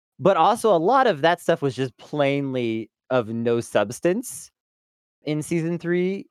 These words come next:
and, like, it was easier to be like, "Yeah, whatever," and just kinda, like, watch it and gloss over it. This, it's like, a lot of these episodes were s-, like, so many of the episodes were substantive in different ways, and it's like,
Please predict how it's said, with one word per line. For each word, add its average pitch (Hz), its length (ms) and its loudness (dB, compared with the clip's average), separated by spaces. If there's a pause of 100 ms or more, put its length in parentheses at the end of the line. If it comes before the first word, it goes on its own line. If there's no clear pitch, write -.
and, 143 220 2
like, 120 260 2
it 131 60 2
was 131 240 2
easier 123 380 2
to 127 100 -4
be 117 180 0
like, 107 360 2
"Yeah, 226 340 4 (560)
whatever," 156 440 4
and 120 80 0
just 127 180 -6
kinda, 123 180 0
like, 117 160 0
watch 117 340 2
it 120 60 -6
and 113 140 -4
gloss 110 320 2
over 113 320 2
it. 165 240 2
This, 202 240 2
it's - 200 -6
like, 131 300 2 (380)
a 165 40 4
lot 180 200 4
of 269 40 -6
these 269 160 2
episodes 202 460 2
were 147 120 0
s-, - 280 -10
like, 165 180 0
so 240 300 2
many 247 220 2
of 170 80 -2
the 175 100 4
episodes 180 380 -2
were 143 80 -2
substantive 147 720 0
in 180 80 -2
different 170 320 -2
ways, 170 340 2
and 139 100 -2
it's - 140 -6
like, 117 240 2